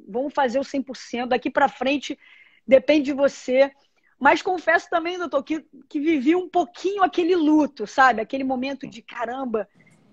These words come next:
será que é isso? Será que, será que eu vou conseguir?", né? A coisa da incerteza, né? A gente tem incertezas dentro do nosso caminho. E isso faz parte, assim, mas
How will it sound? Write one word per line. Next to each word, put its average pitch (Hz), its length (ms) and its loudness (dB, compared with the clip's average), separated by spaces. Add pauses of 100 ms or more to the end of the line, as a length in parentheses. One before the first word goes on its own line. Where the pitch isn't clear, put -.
(160)
será 277 300 4
que 311 120 -2
é 277 60 8
isso? 277 380 0
Será 277 240 -2
que, 285 240 -4
será 311 200 0
que 339 60 -4
eu 339 80 -2
vou 285 100 -6
conseguir?", 269 720 2
né? 240 240 -4 (960)
A 240 120 6
coisa 285 360 4
da 277 180 2
incerteza, 277 1040 -4
né? 247 160 -6
A 220 60 -6
gente 240 260 -14
tem 294 440 -6 (840)
incertezas 277 960 0
dentro 247 320 -4
do 214 120 -8
nosso 226 320 -2
caminho. 214 380 -2
E 349 80 6
isso 415 200 2
faz 415 240 0
parte, 233 420 2
assim, 202 220 -12
mas 208 260 -12